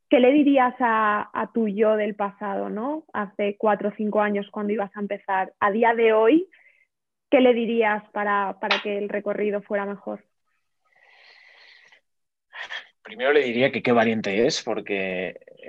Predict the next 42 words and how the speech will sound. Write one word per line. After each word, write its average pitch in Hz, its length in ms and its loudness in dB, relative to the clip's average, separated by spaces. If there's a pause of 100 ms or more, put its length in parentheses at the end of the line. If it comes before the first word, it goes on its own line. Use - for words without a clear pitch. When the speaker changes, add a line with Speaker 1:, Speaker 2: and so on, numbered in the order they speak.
Speaker 2:
la 107 200 -2
verdad 95 220 -4
es - 160 -4
que 104 380 -4
el, - 160 -4 (240)
el, 127 260 0
yo 120 140 2
muchas 120 280 0
veces 120 240 0
miro 113 220 2
para 107 160 4
atrás 107 320 -2
y 113 60 -2
me 104 80 -2
da 107 100 -2
un 107 160 0
poco 117 220 0
de 107 120 2
vértigo 110 520 0
todas 110 160 -2
las 110 140 -4
decisiones 110 520 -6
que - 80 2
he 110 40 -4
ido 107 140 -4
tomando. 107 440 -12
O - 40 -6
sea, - 120 -18
estoy 110 280 -2
muy 123 220 4
orgulloso 117 480 4
de 117 60 2
las 110 120 -2
decisiones, 107 560 -4
pero 107 320 -2
digo, 98 240 -4
"Joder, 117 280 -8
no 104 80 -6
sé 104 100 -10
si 104 60 -8
sería 107 340 -2
capaz 107 380 0